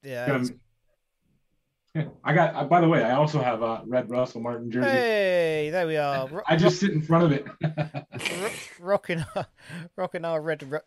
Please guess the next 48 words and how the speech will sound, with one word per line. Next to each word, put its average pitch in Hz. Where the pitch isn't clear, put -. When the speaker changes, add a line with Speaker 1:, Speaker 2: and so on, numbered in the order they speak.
Speaker 1:
Ru-, 160
oh, 165
I -
can't 135
even 127
say 165
that. 123
Red 147
Russell 147
Martin 139
<laughs> -
jerseys. 123
Excellent. 143
We, 151
we 147
must, 147
uh, 156
Canada 180
Day, 127
of 120
course, 135
is 120
coming 135
up 123
soon, 120
isn't 147
it? 113
So 127
it's, 120
uh, 131
not, 147
not 147
Speaker 2:
Yeah. 190
Speaker 1:
a 131
month 147
away. 147
So, 135
uh, 143
we 170
will 180
all 214
be 165
dressed 156
up. 175
I'm 170
gonna 139
wear 143
mine 127